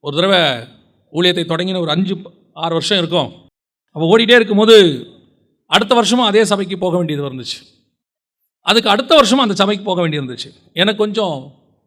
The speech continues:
எனக்குள்ளேயே ஒரு டயர்ட்னஸ் வந்துச்சு. வருஷ வருஷம் இந்த சபையில போய் இயேசு வராருன்னு சொல்றேன் ஆண்டவரே, இந்த வருஷமும் என்ன நினைப்பாங்க? ஒவ்வொரு வருஷம் வராரு வராருன்னு சொல்றாங்களே, இந்த வருஷமும் வரல அப்படின்னு ஏதாவது நினைப்பாங்களா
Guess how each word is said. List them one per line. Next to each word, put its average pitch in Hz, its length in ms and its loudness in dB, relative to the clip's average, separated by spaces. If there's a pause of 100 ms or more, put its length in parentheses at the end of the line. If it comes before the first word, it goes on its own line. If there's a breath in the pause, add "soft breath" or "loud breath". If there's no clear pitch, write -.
(520)
எனக்குள்ளேயே 226 480 4
ஒரு 190 140 0
டயர்ட்னஸ் 180 480 -4
வந்துச்சு. 127 300 -14 (520)
வருஷ 202 240 0
வருஷம் 254 320 -2
இந்த 220 120 -2
சபையில 214 320 -2
போய் 202 200 -2
இயேசு 202 240 -4
வராருன்னு 180 420 -6
சொல்றேன் 160 240 -8
ஆண்டவரே, 147 340 -8 (960)
இந்த 220 180 0
வருஷமும் 240 420 -2
என்ன 220 140 -4
நினைப்பாங்க? 196 440 -6 (200)
ஒவ்வொரு 240 320 2
வருஷம் 240 300 -2
வராரு 208 240 0
வராருன்னு 208 380 -2
சொல்றாங்களே, 151 400 -8 (520)
இந்த 254 240 2
வருஷமும் 269 400 2
வரல 196 520 0
அப்படின்னு 175 640 -2
ஏதாவது 180 240 0
நினைப்பாங்களா 170 580 -2